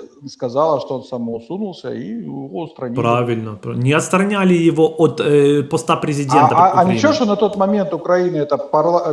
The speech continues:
Speaker 1: президентско-парламентская была
Speaker 2: Нет,
Speaker 1: республика?
Speaker 2: пр-, пр-, президентско-, парламентско-президентская была.
Speaker 1: Парла-, президентско-парламентская. А вот когда его, вот после того, как Порошенко пришел, взяли, сделали парламентско-президентскую.
Speaker 2: Смотри.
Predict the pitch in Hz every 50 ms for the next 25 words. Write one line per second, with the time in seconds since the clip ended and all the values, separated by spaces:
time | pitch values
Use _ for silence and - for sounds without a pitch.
0 | 151 151 - 165 175 165 180 175 175 180 151 143 - 151 143 - 156 151 156 151
1 | 139 120 117 110 - - - 120 117 120 123 120 117 117 120 123 120 117 120 117
2 | - - - - - - - 127 123 127 127 - 127 123 117 120 113 123 139 131
3 | - 156 147 - - - 135 131 131 131 139 156 151 - 147 127 131 135 123 110
4 | 113 131 139 131 - 120 113 110 107 104 107 104 - _ _ _ _ _ _ _
5 | _ _ _ _ _ _ - 139 131 123 120 131 143 143 139 123 - _ _ 147
6 | 156 170 156 165 165 127 123 139 170 170 - - 170 170 165 151 143 135 123 113
7 | 98 - - - - - 123 131 139 143 143 143 151 135 147 139 131 - - -
8 | - - 143 143 147 - 156 - 151 190 196 175 147 139 - - - _ - -
9 | - - 160 151 151 - 151 135 123 151 147 147 131 117 127 120 - - 131 127
10 | 123 - - 240 277 262 240 196 - 170 156 - - 139 117 110 - - - _
11 | _ _ - 143 127 113 143 185 233 247 214 151 123 127 170 214 214 190 190 175
12 | - - - - 233 254 247 202 165 156 147 135 131 127 - - 143 131 - 139
13 | 139 127 139 131 123 127 123 117 110 - - - 113 113 - - 151 156 160 165
14 | 147 123 - - -